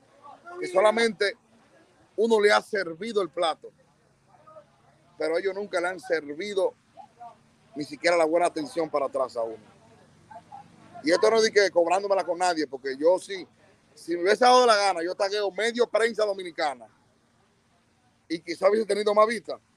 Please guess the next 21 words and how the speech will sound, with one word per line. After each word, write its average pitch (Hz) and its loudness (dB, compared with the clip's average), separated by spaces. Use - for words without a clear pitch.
Si - -12
yo 208 2
pongo 269 4
todos 269 6
los 277 8
periódicos, 214 2
Raúl, 180 2
y 160 -6
dominicanos, 156 -6
todos 214 -2
los 240 2
cronistas 214 -4
dominicanos, 165 -4
malos 196 2
gringos, 156 0
pero 156 -6
yo 170 -6
dije, 180 0
no, 170 -6
espérate, 170 -4
espérate. 151 -10